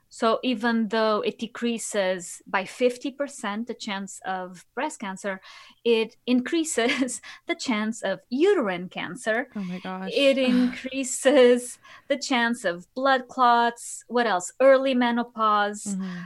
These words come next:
Speaker 1: uh, with the hot flashes and everything that, that comes with,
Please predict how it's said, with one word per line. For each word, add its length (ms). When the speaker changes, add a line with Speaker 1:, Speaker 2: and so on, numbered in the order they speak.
Speaker 1:
uh, 240
with 280
the 80
hot 320
flashes 640
and 120
everything 520
that, 280
that 180
comes 380
with, 200